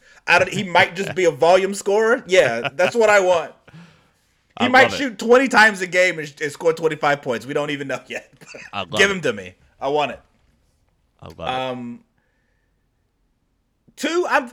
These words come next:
Speaker 1: I've, I've probably, I've probably Banchero.
Speaker 2: Okay, okay.
Speaker 1: I think, I think
Speaker 2: I, I
Speaker 1: Banchero,
Speaker 2: wonder
Speaker 1: Banchero,
Speaker 2: if
Speaker 1: but
Speaker 2: Banchero's gonna put, like, the stat stuffing.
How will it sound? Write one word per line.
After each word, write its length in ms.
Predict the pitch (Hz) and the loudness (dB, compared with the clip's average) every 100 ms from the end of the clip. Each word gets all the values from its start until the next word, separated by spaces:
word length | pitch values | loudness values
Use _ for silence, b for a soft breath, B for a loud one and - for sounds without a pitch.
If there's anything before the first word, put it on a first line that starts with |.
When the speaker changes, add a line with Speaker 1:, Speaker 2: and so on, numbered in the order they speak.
| 220 | -6
Speaker 1:
I've, 160 | 233 220 | -4 -4
I've 200 | 214 - | -6 -4
probably, 500 | 262 262 262 254 226 208 - _ - | -2 -2 -4 -8 -8 -12 -18 _ -18
I've 100 | 185 | -10
probably 260 | 247 208 147 | -6 -6 -6
Banchero. 640 | 139 123 127 143 165 233 _ _ _ _ _ _ _ _ | -10 -6 -6 -4 -6 -10 _ _ _ _ _ _ _ _
Speaker 2:
Okay, 280 | 170 240 339 - _ | -6 -4 -6 -8 _
okay. 200 | - - | -10 -6
Speaker 1:
I 20 | 214 | -6
think, 140 | 214 196 240 | -6 -6 0
I 120 | - | 0
think 120 | 320 | 0
Speaker 2:
I, 80 | 202 | 0
I 60 | 294 | 2
Speaker 1:
Banchero, 120 | - | 2
Speaker 2:
wonder 200 | 381 392 | 0 -2
Speaker 1:
Banchero, 260 | 359 339 262 | 0 2 2
Speaker 2:
if 80 | 208 | 0
Speaker 1:
but 100 | 320 | -4
Speaker 2:
Banchero's 320 | 196 196 151 | -4 -4 -6
gonna 180 | 156 139 | -10 -10
put, 320 | - 151 - | -6 -6 -6
like, 240 | 123 113 - | -6 -6 -8
the 100 | 110 | -16
stat 380 | - 120 107 | -10 -8 -8
stuffing. 600 | - - 101 - 82 73 | -8 -10 -10 -10 -16 -20